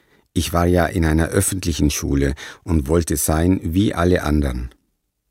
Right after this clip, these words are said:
Als ich später mit einem Bekannten eine Interrail-Reise machte, übernachteten wir in Jugendherbergen.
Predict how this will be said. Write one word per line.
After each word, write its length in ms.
Als 160
ich 140
später 400
mit 180
einem 220
Bekannten 500
eine 240
Interrail-Reise 960
machte, 500
übernachteten 760
wir 400
in 140
Jugendherbergen. 960